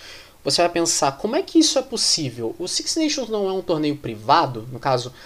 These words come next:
a dona é a C V C, inclusive, cada equipe, é, cada federação, né, o-, dos seis que disputam o Six Nations é dona de uma, de uma, é, parte do Six Nations, é como se fosse,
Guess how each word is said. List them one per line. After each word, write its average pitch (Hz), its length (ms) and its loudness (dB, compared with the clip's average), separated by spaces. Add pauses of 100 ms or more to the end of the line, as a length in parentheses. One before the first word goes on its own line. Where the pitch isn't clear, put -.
(120)
a 127 80 0
dona 139 220 0
é 135 40 2
a 127 60 2
C - 180 2
V 127 140 -2
C, - 300 4
inclusive, 135 720 2 (240)
cada 165 280 4
equipe, 147 640 -2
é, 117 300 0
cada 135 460 0
federação, 147 800 0 (280)
né, 107 480 -4 (400)
o-, 107 300 -12
dos 110 180 -8
seis 135 500 0
que 117 140 -12
disputam 120 420 -6
o - 20 -8
Six - 220 -6
Nations 143 380 -2
é 185 80 4
dona 165 400 2
de 165 120 -4
uma, 208 240 -4 (180)
de 160 100 -4
uma, 196 280 2 (340)
é, 139 540 2 (160)
parte 170 340 4
do 190 80 -8
Six - 220 -4
Nations, 180 340 -2
é 117 60 -8
como 156 120 -8
se 226 140 -6
fosse, 220 480 -4